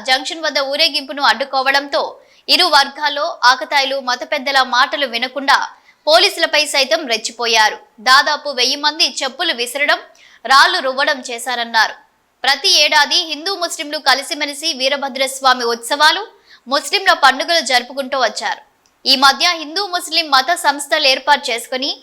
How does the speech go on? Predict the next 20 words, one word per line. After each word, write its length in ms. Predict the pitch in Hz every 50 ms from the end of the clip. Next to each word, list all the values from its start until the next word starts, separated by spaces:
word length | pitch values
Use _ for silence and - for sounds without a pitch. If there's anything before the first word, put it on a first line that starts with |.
| _ _ - - - _ _ -
పోరాటాల 500 | 311 311 339 359 359 359 359 339 320 311
పేరుతో 680 | 294 294 277 269 269 302 269 285 269 254 254 302 - - 277
తమ 140 | 262 269 262
పబ్బం 460 | 262 - 254 247 233 254 359 359 302
గడుపుకునే 480 | 269 262 254 262 - - 302 269 269 262
ప్రయత్నం 480 | 262 254 240 240 247 254 294 294 262 -
చేస్తున్నారు. 640 | 233 220 214 - 247 233 233 220 196 - - _ _ _ _ _ _ _ _ _ - -
ఇటువంటి 380 | 285 277 330 349 339 339 - 330
వారి 280 | 294 302 302 320 370 359
వల్ల 240 | 359 349 339 330
ప్రశాంత 460 | 330 302 294 294 294 330 339 339 320 320
వాతావరణానికి 920 | 285 285 277 294 285 359 - 208 214 311 302 302 294 294 294 294 302 294
భంగం 380 | 262 233 262 262 262 285 294 277
కలుగుతుంది. 680 | - 269 254 254 269 262 - 262 240 226 180 - - _ _ _ _ _ _ _ _ -
ఇటువంటి 420 | 285 311 370 392 440 466 453 415 403
వారిపై 500 | 302 302 294 302 311 - 285 277 226 - - - -
పీడీ 160 | 311 320 311 359
యాక్టులు 420 | 320 311 311 311 - 330 311 349
నమోదు 560 | 339 320 277 262 269 294 302 285 277 - 254
చేస్తాం, 340 | 220 226 - - 247 202